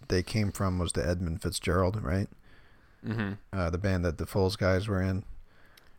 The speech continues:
Speaker 2: A
Speaker 1: They
Speaker 2: bit
Speaker 1: were
Speaker 2: heavier.
Speaker 1: Yeah, like, it
Speaker 2: These
Speaker 1: was
Speaker 2: are, like,
Speaker 1: more
Speaker 2: your, your six, seven plus minute songs.
Speaker 1: Yeah,
Speaker 2: Um,
Speaker 1: yeah, it was more,
Speaker 2: very
Speaker 1: um,
Speaker 2: complex.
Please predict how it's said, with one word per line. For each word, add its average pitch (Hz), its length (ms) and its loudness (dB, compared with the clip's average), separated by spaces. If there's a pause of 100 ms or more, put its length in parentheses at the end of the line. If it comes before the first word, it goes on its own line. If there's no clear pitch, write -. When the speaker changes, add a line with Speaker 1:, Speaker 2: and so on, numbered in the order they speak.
Speaker 2:
A 117 80 0
Speaker 1:
They 110 140 10
Speaker 2:
bit 117 80 10
Speaker 1:
were 113 60 8
Speaker 2:
heavier. 107 480 6 (240)
Speaker 1:
Yeah, 123 440 4 (100)
like, 113 220 4
it 143 40 12
Speaker 2:
These 160 80 10
Speaker 1:
was 151 80 10
Speaker 2:
are, 175 80 12
like, 143 200 12
Speaker 1:
more 98 280 6 (160)
Speaker 2:
your, 131 240 10
your 127 340 8
six, - 500 6
seven 123 380 6
plus 120 300 6
minute 117 300 2
songs. 101 800 6 (520)
Speaker 1:
Yeah, 95 380 8
Speaker 2:
Um, 92 140 -2
Speaker 1:
yeah, 104 180 8
it 85 40 6
was 110 140 4
more, 123 260 6
Speaker 2:
very 143 240 10
Speaker 1:
um, - 60 8
Speaker 2:
complex. 101 760 6